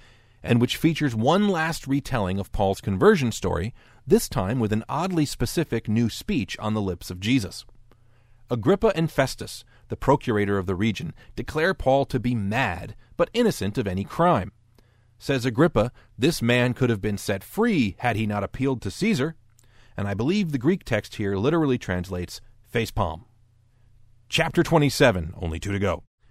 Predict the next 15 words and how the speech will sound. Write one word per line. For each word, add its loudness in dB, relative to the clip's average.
And 2
Paul 8
sets 2
sail 2
for 0
Rome 2
under 0
the -4
care 2
of -2
a -4
sympathetic 0
centurion 0
named -4
Julius. 2